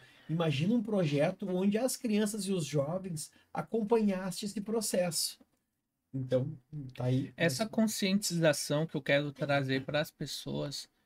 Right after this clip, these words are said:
Speaker 2: é realmente pra fazer a diferença. Esse trabalho de reciclagem, esse trabalho com resíduo sólido,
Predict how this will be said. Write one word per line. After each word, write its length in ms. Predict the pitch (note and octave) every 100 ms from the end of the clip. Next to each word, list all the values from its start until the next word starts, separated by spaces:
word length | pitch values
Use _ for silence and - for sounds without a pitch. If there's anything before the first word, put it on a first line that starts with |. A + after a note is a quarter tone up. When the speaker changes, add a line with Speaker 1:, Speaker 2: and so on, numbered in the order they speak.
| _ -
Speaker 2:
é 100 | D#3
realmente 500 | D#3+ D3+ D3+ D#3 -
pra 480 | E3 D#3 D#3 D#3 D3+
fazer 240 | D#3+ D#3
a 40 | D3
diferença. 580 | - F#3 D#3+ C3 - - _ _ - - _ - -
Esse 100 | E3+ - -
trabalho 520 | - F3+ D3 C#3+ C#3+ C#3
de 160 | C#3+
reciclagem, 640 | D#3+ G3 - - C#3+ C3+ C#3
esse 100 | -
trabalho 380 | D3+ C#3+ D3+ D3+
com 340 | - F#3 G3+
resíduo 560 | E3 D3+ C3+ D#3 D3 C#3
sólido, 640 | - C3+ C3+ C3 C3 C#3